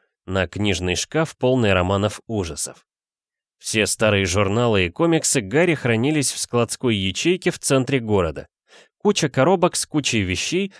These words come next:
которые, возможно, ещё чего-то стоят. Гарри даже не заметит пропажи нескольких предметов, а если и заметит, то решит, что они потерялись во время какого-нибудь из переездов. Маргарет надеялась, что сама она к тому времени будет далеко.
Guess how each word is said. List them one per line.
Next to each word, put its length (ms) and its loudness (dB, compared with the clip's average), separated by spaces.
которые, 400 2
возможно, 480 2
ещё 420 0
чего-то 440 0
стоят. 560 -4
Гарри 340 2
даже 300 2
не 160 2
заметит 540 0
пропажи 460 0
нескольких 560 -2
предметов, 640 -2
а 80 -6
если 360 -2
и 160 -4
заметит, 580 -2
то 100 -2
решит, 320 2
что 220 -2
они 180 2
потерялись 640 0
во 120 2
время 260 2
какого-нибудь 760 0
из 160 -6
переездов. 800 -2
Маргарет 500 0
надеялась, 560 0
что 300 -2
сама 480 2
она 160 0
к 80 -18
тому 200 2
времени 440 0
будет 420 -4
далеко. 500 -4